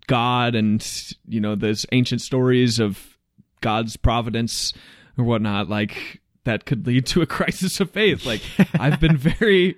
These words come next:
Speaker 1: very spiritual and devout in my faith, and
Speaker 2: Yeah.
Speaker 1: now I have boils all over my body,
Speaker 2: Mm-hmm.
Speaker 1: and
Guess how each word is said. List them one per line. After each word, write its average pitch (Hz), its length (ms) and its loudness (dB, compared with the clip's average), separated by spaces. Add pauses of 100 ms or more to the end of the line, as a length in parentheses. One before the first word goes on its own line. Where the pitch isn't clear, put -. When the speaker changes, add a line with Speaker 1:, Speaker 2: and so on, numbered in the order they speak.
Speaker 1:
very 165 320 2
spiritual 160 640 2
and 151 80 2
devout 147 340 0
in 151 60 0
my 139 120 2
faith, 160 300 2
and - 120 2
Speaker 2:
Yeah. 131 40 2
Speaker 1:
now 139 200 2
I 131 100 2
have 120 320 -2
boils 135 520 4
all 135 300 0
over 139 200 2
my 123 120 -2
body, 123 460 2
Speaker 2:
Mm-hmm. 107 340 0
Speaker 1:
and 117 480 2